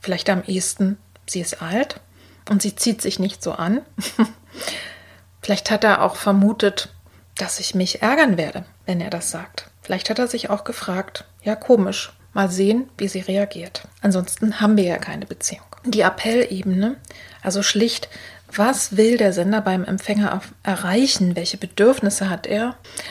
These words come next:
Auch da kann ich nur mutmaßen, dass er gehört werden wollte,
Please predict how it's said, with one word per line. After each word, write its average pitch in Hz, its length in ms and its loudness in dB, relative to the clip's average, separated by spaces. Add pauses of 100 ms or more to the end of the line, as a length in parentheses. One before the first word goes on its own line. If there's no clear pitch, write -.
Auch 202 140 2
da 214 180 4
kann 226 240 4
ich 220 140 2
nur 208 160 6
mutmaßen, 226 920 4
dass 208 180 2
er 262 80 4
gehört 285 380 2
werden 190 240 4
wollte, 180 320 -4